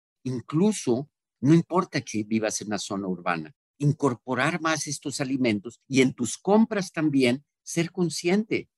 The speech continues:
de comprar en un lugar en donde hay comercio justo,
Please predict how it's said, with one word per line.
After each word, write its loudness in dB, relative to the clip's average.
de -2
comprar 2
en 4
un 8
lugar 2
en -8
donde -8
hay 2
comercio -4
justo, 0